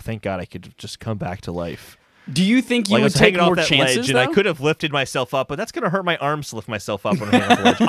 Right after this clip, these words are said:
Speaker 1: I'll just let go, and I'll just wake back up again.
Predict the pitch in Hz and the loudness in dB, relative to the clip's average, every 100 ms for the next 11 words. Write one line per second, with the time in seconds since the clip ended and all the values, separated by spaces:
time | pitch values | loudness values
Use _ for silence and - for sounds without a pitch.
0 | 208 202 196 - 160 160 160 131 117 98 | 4 2 0 0 0 0 0 0 0 -2
1 | 92 - _ _ _ - 117 113 110 110 | -6 -12 _ _ _ -4 -2 -2 -4 -6
2 | 107 101 98 92 95 98 - 117 | -6 -4 -6 -6 -10 -10 -12 -14